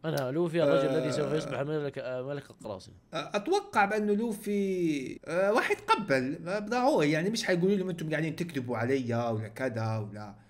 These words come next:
Speaker 2: فهمت معي؟ أنت هذه الفاكهة تبعك هي تبع واحد اسمه نيكا، طاط، طاط، جوي بوي، فهمت معي؟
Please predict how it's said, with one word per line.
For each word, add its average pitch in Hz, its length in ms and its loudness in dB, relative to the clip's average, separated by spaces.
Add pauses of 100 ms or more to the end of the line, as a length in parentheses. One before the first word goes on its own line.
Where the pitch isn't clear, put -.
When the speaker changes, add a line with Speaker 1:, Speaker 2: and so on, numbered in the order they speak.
(260)
Speaker 2:
فهمت 247 280 -6
معي؟ 208 500 2
أنت 175 260 -2
هذه 147 680 4
الفاكهة 139 500 -2
تبعك 123 500 -4
هي 131 180 -4
تبع 123 280 -4
واحد 123 480 -4
اسمه 123 280 -8
نيكا، 120 500 -4
طاط، 120 360 -8
طاط، 120 320 -6
جوي 123 360 -6
بوي، 123 460 -4 (360)
فهمت 233 280 -2
معي؟ 247 240 -2